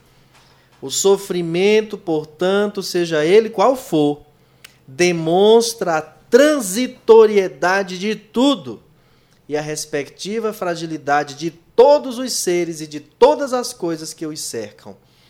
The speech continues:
Coronavírus mata somente pobre? Coronavírus, só quem pega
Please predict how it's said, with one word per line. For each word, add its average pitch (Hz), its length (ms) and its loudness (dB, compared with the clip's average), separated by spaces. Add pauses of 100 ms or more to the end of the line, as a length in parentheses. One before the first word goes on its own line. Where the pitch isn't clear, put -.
(320)
Coronavírus 175 1080 -4 (100)
mata 143 680 -8 (500)
somente 165 540 -8
pobre? 131 520 -4 (1600)
Coronavírus, 196 1300 -2 (140)
só 214 340 -4
quem 208 260 -6
pega 151 600 -8